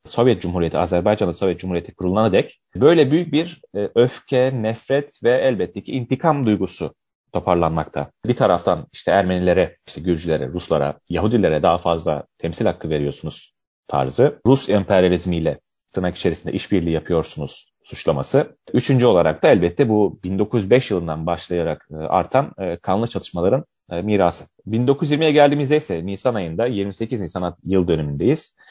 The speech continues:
E, Azerbaycan'da Sovyet rejimi, e, kurulacak. Bunlar içerisinde Nerimanov gibi önemli figürlerin Demokratik Azerbaycan Cumhuriyeti'ne verdiği ultimatomlar, yayınladığı uyarılar meyvesini verecek diyelim ve burada, burası Sovyetleştirilecek, kızıllaştırılacak,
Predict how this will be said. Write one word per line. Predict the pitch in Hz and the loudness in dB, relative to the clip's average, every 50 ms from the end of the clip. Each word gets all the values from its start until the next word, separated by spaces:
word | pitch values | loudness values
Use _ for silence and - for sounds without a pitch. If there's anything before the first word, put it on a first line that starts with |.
| - - - _ _ _ - | -20 -20 -20 _ _ _ -6
E, | 87 92 | -4 -2
Azerbaycan'da | - - 104 107 120 120 120 131 113 98 95 92 98 127 156 | 0 0 2 4 4 4 6 4 2 2 2 0 0 0 0
Sovyet | 156 - - 160 151 120 98 - - _ _ - | -2 0 2 4 4 4 4 0 -6 _ _ -6
rejimi, | 95 92 90 90 101 131 160 | -4 -2 -2 -2 -2 -4 -4
e, | - - - - 110 110 | -4 -6 -4 -4 -4 -2
kurulacak. | - - 135 127 117 107 101 87 - - _ _ _ _ - | 0 4 6 6 6 6 4 2 0 -2 _ _ _ _ -6
Bunlar | 104 113 120 117 | -2 0 0 0
içerisinde | 113 - 110 107 - 107 98 | 0 -2 -4 -4 -4 -2 -2
Nerimanov | 98 98 104 110 123 131 113 - - - | -2 -2 0 0 0 0 0 -2 -4 -8
gibi | 95 90 87 | -8 -6 -6
önemli | - 92 95 95 90 95 101 | -6 -4 -4 -4 -4 -4 -4
figürlerin | - - 95 90 95 90 90 90 95 120 135 139 - _ - | -4 -4 -2 0 0 0 2 0 0 0 -4 -8 -12 _ -8
Demokratik | 85 95 90 98 95 - 110 - - 117 - - | -6 -4 -4 -4 -2 -2 -2 -2 -2 -4 -4 -4
Azerbaycan | 92 90 95 90 90 92 92 87 92 87 87 87 | -2 -2 0 0 2 0 0 0 -2 -4 -4 -6
Cumhuriyeti'ne | 87 87 92 87 85 - - 90 85 82 | -8 -6 -6 -6 -8 -8 -8 -6 -2 0
verdiği | 82 82 82 80 80 90 82 80 80 78 - - _ _ | 0 0 0 -2 -2 -2 -2 -2 -2 -4 -6 -12 _ _
ultimatomlar, | 90 87 - 90 87 82 - - 78 73 71 82 98 104 - - - | -8 -8 -6 -4 -6 -4 -2 -2 -2 -2 0 0 0 0 -2 -6 -6
yayınladığı | 80 82 82 85 85 87 82 - 85 | -4 -2 -2 -2 0 -2 -2 -2 -2
uyarılar | 87 87 82 76 80 90 113 - - - | 0 0 0 0 0 0 0 -2 -2 -4
meyvesini | 90 95 95 90 87 - - 95 87 | -2 0 2 0 0 -2 -6 -4 0
verecek | 87 87 90 87 90 98 87 - - | 2 2 2 2 2 -2 -4 -4 -6
diyelim | 82 73 76 107 135 135 98 | -8 -6 -4 -4 -4 2 2
ve | 101 107 110 107 - | 4 4 4 2 -2
burada, | 113 98 82 78 87 87 90 - - | -4 -4 -2 0 -2 -2 -2 -4 -6
burası | 101 90 87 - - 117 117 | -4 -4 -4 -4 -4 -4 -2
Sovyetleştirilecek, | - 104 95 90 85 - 85 78 - - 80 78 76 67 - 92 101 - - _ _ _ - | 0 2 2 2 2 0 -4 -4 -4 -6 -6 -6 -6 -2 -2 -2 -4 -4 -8 _ _ _ -6
kızıllaştırılacak, | - - 92 101 95 95 90 87 - - - 90 90 85 98 95 82 - - - | -4 0 2 4 4 6 4 4 2 0 0 0 2 2 2 0 0 -2 -8 -20